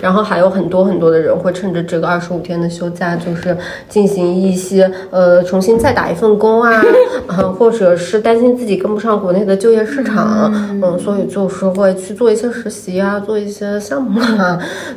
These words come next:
Speaker 1: 这样，对，就是永远放不了假。
Speaker 2: 嗯。
Speaker 1: 嗯。
Speaker 3: 就停不下来呗。
Speaker 1: 嗯，就是，就是哪怕有了这个假期，好像也觉得支配这个假期是一种罪，休息成了一种罪。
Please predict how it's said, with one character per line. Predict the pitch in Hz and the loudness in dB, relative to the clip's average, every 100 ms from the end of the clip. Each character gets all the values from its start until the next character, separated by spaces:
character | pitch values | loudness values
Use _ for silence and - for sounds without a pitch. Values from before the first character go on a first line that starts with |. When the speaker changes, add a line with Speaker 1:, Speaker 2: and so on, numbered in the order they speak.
| - | -14
Speaker 1:
这 | - | -8
样， | 180 165 170 | -6 -6 -10
对， | - 175 | -12 -12
就 | 185 190 | -10 -8
是 | 196 | -6
永 | 175 | -2
远 | 233 254 247 | 0 0 0
放 | 240 220 | 0 2
不 | |
了 | 208 | 0
假。 | 175 - - 190 - - - - | 0 -2 -4 -4 -10 -16 -18 -4
Speaker 2:
嗯。 | 247 214 | 2 4
Speaker 1:
嗯。 | 202 185 170 | 4 2 0
Speaker 3:
就 | 302 | -2
停 | 302 220 | 0 0
不 | |
下 | 254 240 | 0 -2
来 | 165 | -4
呗。 | 170 190 202 - | -6 -8 -10 -2
Speaker 1:
嗯， | 220 208 185 | 2 4 2
就 | 320 | -2
是， | 370 359 311 | 0 2 2
就 | - | 0
是 | 349 | 0
哪 | 302 190 | 2 2
怕 | 269 | 0
有 | 269 190 | 2 2
了 | - | 0
这 | 190 294 | -2 0
个 | |
假 | 269 240 | 2 0
期， | 214 233 | -2 -4
好 | 202 | -4
像 | 226 220 | -2 -2
也 | 202 - | -2 -4
觉 | - - | -6 -4
得 | 185 | -2
支 | - | 0
配 | 269 311 | 0 0
这 | 208 | 2
个 | 175 | 0
假 | 170 165 | 0 -2
期 | 165 - | -4 -8
是 | 165 185 | -6 -4
一 | |
种 | 180 - | -4 -6
罪， | - 170 - | -6 -6 -4
休 | - 269 | -2 -2
息 | 285 196 | 0 -2
成 | - 156 | -2 -6
了 | 143 | -6
一 | 151 | -6
种 | - - | -8 -10
罪。 | - - | -10 -10